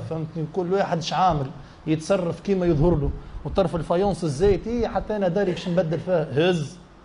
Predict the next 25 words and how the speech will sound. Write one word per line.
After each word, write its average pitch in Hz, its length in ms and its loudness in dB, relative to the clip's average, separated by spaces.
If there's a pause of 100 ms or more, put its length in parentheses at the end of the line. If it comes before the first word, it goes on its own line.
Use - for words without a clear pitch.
(680)
شنو 233 240 0
هذا؟ 180 200 0 (1600)
ويجيك 196 280 4
يتكلم 254 440 2
على 233 200 4
حلال 233 200 4
ولا 233 180 4
حرام 233 340 0
من 190 120 -2
بعد، 196 240 0
فهمت؟ 165 720 -16
وهو 190 340 2
شوف 214 240 -6
قديش 202 340 0
عمل، 196 360 0
يعني، 175 300 0
من 170 160 4
خطيئة، 180 520 0
فهمت، 156 300 -6
ومن 151 220 2
جرم. 160 220 4 (1200)
يتصرفوا 175 440 4
في، 196 140 0
بعدين 202 240 2
يجيك: 220 180 4